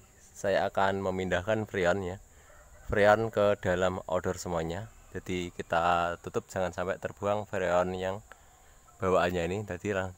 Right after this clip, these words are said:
kita masukkan ke odor. A C yang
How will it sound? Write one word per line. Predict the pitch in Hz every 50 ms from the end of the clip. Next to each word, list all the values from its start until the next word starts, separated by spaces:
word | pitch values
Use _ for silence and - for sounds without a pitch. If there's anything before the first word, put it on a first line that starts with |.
| -
kita | - - - 92 92 92 92 92
masukkan | 92 95 90 - - - - - 87 90 90 90 90 90 90 95 95 - _ -
ke | 92 92 87 87 87 90 90 87 - - -
odor. | 95 95 92 90 85 80 - - - - - - - _ _ _ _ - - - - - - - - - - - - - - - - - -
A | - 113
C | - - 120 113 107 110 110 110
yang | 104 104